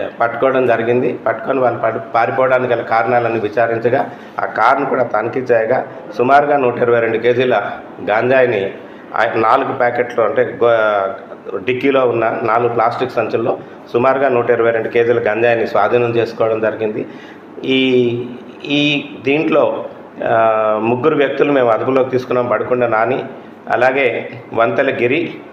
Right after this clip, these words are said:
వెంకనాయుడుపేటకు చెందిన, ఆ, భార్గవ సాయి, వీళ్ళు ముగ్గురిని కూడా మేము అదుపులోకి తీసుకోవడం జరిగింది. ఇంకా దీనికి అడ్వాన్స్ పైలట్ చేసిన వ్యక్తిని,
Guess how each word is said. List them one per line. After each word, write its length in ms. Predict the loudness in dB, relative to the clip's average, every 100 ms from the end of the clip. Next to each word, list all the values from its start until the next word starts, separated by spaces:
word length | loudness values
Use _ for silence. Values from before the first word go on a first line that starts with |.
| -20 -20 -18 -2
వెంకనాయుడుపేటకు 880 | 0 0 2 2 2 0 0 2 2
చెందిన, 240 | 2 2 0 0 -6 -12 -16 -10 -2 0
ఆ, 120 | 0
భార్గవ 420 | 2 2 4 2
సాయి, 340 | 2 2 0 -2 -8 -4
వీళ్ళు 180 | 0 0
ముగ్గురిని 300 | 2 2 2
కూడా 160 | 2
మేము 200 | 2 2
అదుపులోకి 360 | 0 2 0 0
తీసుకోవడం 440 | -4 -2 0 2
జరిగింది. 460 | 0 0 -2 -2 -2 -4 -4
ఇంకా 140 | 0 0
దీనికి 280 | 2 0 0
అడ్వాన్స్ 400 | 2 2 2 2
పైలట్ 300 | 2 2 0
చేసిన 200 | 0 0
వ్యక్తిని, 440 | 0 0 -2 -2